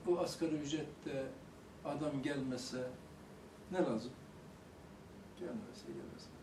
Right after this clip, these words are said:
Memlekette o kadar işsiz var ki biri gider yerine öbürü gelir. Şimdi müstahdem gelmezse kıyamet kopar mı?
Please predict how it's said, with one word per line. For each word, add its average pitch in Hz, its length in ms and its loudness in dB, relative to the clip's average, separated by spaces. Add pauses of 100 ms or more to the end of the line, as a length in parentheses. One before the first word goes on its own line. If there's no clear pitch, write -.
(800)
Memlekette 123 520 2
o 120 120 0
kadar 113 460 2 (1600)
işsiz 131 380 4
var 160 220 4
ki 120 100 2 (1000)
biri 151 200 8
gider 127 300 4
yerine 131 340 4
öbürü 120 380 4
gelir. 98 600 2 (580)
Şimdi 196 180 6
müstahdem 170 640 10
gelmezse 156 520 8
kıyamet 151 440 6
kopar 202 240 4
mı? 190 160 2